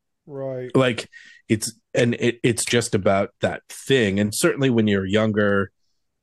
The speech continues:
Speaker 2: you know, you're just chasing the, the orgasm kind of thing.
Speaker 1: Yeah.
Speaker 2: But, uh, but beyond that, right, there's, there's
Speaker 1: Hmm.
Speaker 2: other things that you sort of need to do or think about.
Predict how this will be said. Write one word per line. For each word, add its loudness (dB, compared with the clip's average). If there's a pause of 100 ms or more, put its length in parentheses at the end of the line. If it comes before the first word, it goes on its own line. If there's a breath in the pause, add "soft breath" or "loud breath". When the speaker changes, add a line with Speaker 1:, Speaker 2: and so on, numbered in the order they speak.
(1000)
Speaker 2:
you -10
know, -8 (580)
you're 4
just -2
chasing 0
the, 2 (720 loud breath)
the 0
orgasm 2
kind -2
of -8
thing. 0
Speaker 1:
Yeah. -10 (120)
Speaker 2:
But, 0 (640)
uh, 2 (300)
but 0
beyond 4
that, 2
right, 0
there's, 0 (100)
there's -2 (420 loud breath)
Speaker 1:
Hmm. 0 (320)
Speaker 2:
other 4
things 0
that -2
you 0
sort 2
of 2
need 2
to -4
do 0
or 2
think -2
about. 0